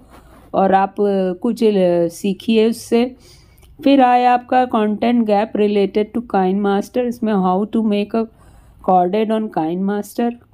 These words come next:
Kind Master without watermark कैसे download करें, how to make measure सेवेंटी फ़ोर on Kind Master। तो इस,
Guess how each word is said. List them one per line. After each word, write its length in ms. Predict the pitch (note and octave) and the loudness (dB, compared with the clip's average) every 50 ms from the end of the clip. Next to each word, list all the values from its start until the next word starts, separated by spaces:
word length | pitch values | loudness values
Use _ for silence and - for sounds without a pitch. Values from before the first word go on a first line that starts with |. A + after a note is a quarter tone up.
| - - | -6 -4
Kind 260 | F#3+ F3+ F#3 G3+ G#3 G3+ | -2 -2 -2 -2 -2 -2
Master 360 | G3+ G3+ G3 G3+ - A3+ A3+ G#3+ | -2 -2 -4 -4 -4 -6 -4 -2
without 440 | G#3 F#3 F3+ G3 F#3 F3 F#3+ G#3 F#3+ F3+ | -4 -4 -2 -2 -2 -2 -2 -4 -4 -4
watermark 640 | E3+ E3 D#3+ D3+ - G#3 G#3 A3 G#3+ G3+ G3+ A3+ - - _ _ _ _ _ _ - - | -2 -2 -2 -2 -4 -4 -4 -4 -4 -4 -4 -6 -8 -10 _ _ _ _ _ _ -6 -2
कैसे 320 | F3 E3+ E3+ - G3 G3+ | -2 -2 0 0 0 0
download 500 | G3 G3 F#3 F3 F#3+ G3 G3 G#3 A3+ A3+ | 2 2 2 2 0 0 -2 -2 -4 -4
करें, 280 | - - A3 A3 A3+ A3+ | -4 -6 -6 -4 -4 -4
how 220 | G#3 F#3 E3 F3 F#3+ F#3+ - G3+ | -4 -2 -2 -2 -4 -2 -2 -2
to 60 | F#3+ | 0
make 340 | F#3+ F3 E3 F3 F#3 F3 - - _ _ _ _ _ _ _ _ _ _ _ _ - | 0 2 0 0 0 -4 -10 -20 _ _ _ _ _ _ _ _ _ _ _ _ -2
measure 420 | F3+ F#3 F#3 F#3+ F#3+ F#3 A3+ A#3 A#3 | 2 4 4 4 4 4 2 2 2
सेवेंटी 640 | A#3 A#3 G#3 F#3+ F#3+ F#3 F3+ F3+ F3+ - G#3 G#3 | 0 0 0 0 0 0 -2 -2 -4 -2 -4 -4
फ़ोर 320 | G3 - F3+ F3 F3 F#3+ F#3+ | -2 -2 -2 0 0 0 -2
on 220 | F3+ F#3 G#3 C4+ D4+ - - - _ _ _ _ _ _ _ _ _ _ _ _ _ _ - - - | -2 -2 -2 -2 -4 -4 -8 -20 _ _ _ _ _ _ _ _ _ _ _ _ _ _ -12 -4 -2
Kind 260 | F3+ F3 F3 E3+ D#3+ D3+ | 0 0 2 0 0 -2
Master। 440 | C#3+ C#3+ C#3+ - - - D3 D3 D3 - _ _ _ _ _ _ - - | -4 -6 -8 -10 -10 -10 -10 -10 -10 -12 _ _ _ _ _ _ -12 -6
तो 220 | - A3+ A#3 A#3+ A#3+ | -2 0 2 2 0
इस, 200 | A#3 G3+ - | 0 -2 -8